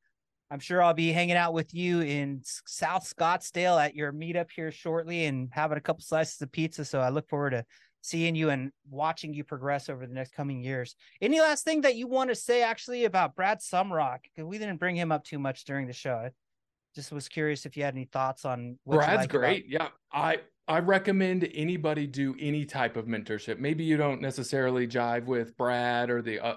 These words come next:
Speaker 2: there are a lot of other ones out there.
Speaker 1: There's a
Speaker 2: I've
Speaker 1: lot.
Speaker 2: loved hanging out with Brad. I think Brad's amazing,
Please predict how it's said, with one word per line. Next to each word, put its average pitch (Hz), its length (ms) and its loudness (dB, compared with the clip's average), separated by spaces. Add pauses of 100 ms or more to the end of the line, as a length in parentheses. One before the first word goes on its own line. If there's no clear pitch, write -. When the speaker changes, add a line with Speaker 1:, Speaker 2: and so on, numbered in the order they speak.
Speaker 2:
there 127 360 0
are 117 80 4
a 120 60 2
lot 123 200 2
of 117 160 -4
other 113 300 -2
ones 180 260 -2
out 185 220 -2
there. 208 260 -2 (300)
Speaker 1:
There's 127 100 0
a 156 60 4
Speaker 2:
I've 180 120 2
Speaker 1:
lot. 170 100 2
Speaker 2:
loved 165 240 2
hanging 160 340 -4
out 147 120 2
with 147 180 2
Brad. 143 340 2
I 135 40 -4
think 131 220 -8
Brad's 123 420 -2
amazing, 110 720 -6